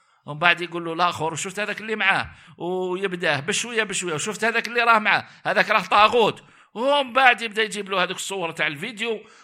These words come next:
ويبدأ يوري له: "شوف الرجال، هما ولاو يتصوروا كي هذوك تاع رومبو وكذا، وهما ما كان والو، والله العظيم ما كان والو،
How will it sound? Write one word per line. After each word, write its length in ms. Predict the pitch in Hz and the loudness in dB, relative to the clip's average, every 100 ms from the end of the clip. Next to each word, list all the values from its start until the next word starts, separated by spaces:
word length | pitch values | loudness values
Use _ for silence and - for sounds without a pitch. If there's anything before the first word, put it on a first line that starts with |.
| - | -4
ويبدأ 340 | 185 190 180 | -2 -2 -2
يوري 400 | 185 160 175 254 | -2 -2 0 0
له: 140 | 220 180 | 0 0
"شوف 300 | 247 247 196 | 4 4 2
الرجال، 520 | 190 175 220 190 135 - - 143 | -2 4 6 6 2 -18 -14 -8
هما 200 | 196 190 | 0 0
ولاو 320 | 196 190 185 | 0 -2 -4
يتصوروا 480 | 175 - 196 185 190 | -4 -2 -2 -2 -4
كي 120 | 294 | -2
هذوك 300 | 262 247 - | -2 -4 -4
تاع 180 | 190 202 | -4 0
رومبو 360 | 208 175 165 | -2 -2 -4
وكذا، 400 | 156 156 135 120 - - - - | -4 -4 -6 -10 -14 -16 -20 -4
وهما 240 | 190 254 277 | 0 4 6
ما 80 | |
كان 220 | 269 269 269 | 8 8 8
والو، 340 | 285 277 247 | 8 8 6
والله 340 | 254 254 269 | 2 8 10
العظيم 460 | 226 254 233 247 247 | 10 10 8 8 2
ما 60 | 220 | 2
كان 200 | 185 156 | 0 -2
والو، 220 | 123 | -6